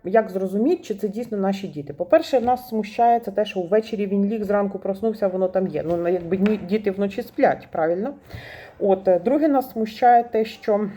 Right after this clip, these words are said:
якщо там така вм'ятина, це з якою силою треба вдаритися взагалі? Ось, ну, але, але, але, якщо, наприклад, це діти, ми собі так подумали, подумали, що, ну, дійсно це треба покрити людині витрати.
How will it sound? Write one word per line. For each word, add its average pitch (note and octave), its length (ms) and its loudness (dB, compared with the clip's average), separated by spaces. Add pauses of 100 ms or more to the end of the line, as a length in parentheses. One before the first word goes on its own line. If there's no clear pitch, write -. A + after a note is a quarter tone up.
(880)
якщо G#3+ 220 -2
там G3+ 140 2
така F#3+ 180 4
вм'ятина, F3+ 640 0
це G3+ 140 -2
з E3 40 -2
якою F#3 240 2
силою F3 400 0
треба D#3+ 300 0
вдаритися G#3 480 2
взагалі? C#3+ 440 -14 (840)
Ось, E3+ 260 2
ну, D#4 220 4
але, F#3 360 4 (140)
але, F#3 300 2
але, B3 300 4 (100)
якщо, G3+ 300 -4
наприклад, G3 400 -2
це G3+ 120 -4
діти, E3 500 -8
ми A#3+ 120 0
собі G#3 220 -6
так - 300 -2 (160)
подумали, F#3 440 0
подумали, E3+ 480 -4
що, F3 340 2
ну, F3+ 120 0
дійсно A3 340 -4
це F3+ 120 -4
треба G3+ 240 -2
покрити G3 460 0
людині F3+ 300 0
витрати. D3 460 -4